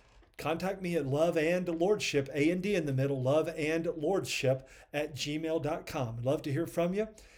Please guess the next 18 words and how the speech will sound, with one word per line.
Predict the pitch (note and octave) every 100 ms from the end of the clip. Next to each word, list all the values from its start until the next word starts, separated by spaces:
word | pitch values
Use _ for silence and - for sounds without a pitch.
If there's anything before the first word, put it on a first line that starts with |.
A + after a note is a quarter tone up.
| - A2+
and | A2+
love | B2 D3
to | C3+
connect | - C#3 D#3 D#3+ - - - A2+ - _
back | C#3 C#3 D#3+
and | D3 C3+
forth. | E3+ F3+ E3+ - -
Thanks | - D#3 D#3+
for | E3
those | D#3 D#3+ C#3
who |
have | C3
done | A2 D3+ E3
that | E3 E3+ E3+
and | A2+
encouraged | A2 - E3 F3+ F3 E3+
me | F3+
and | D#3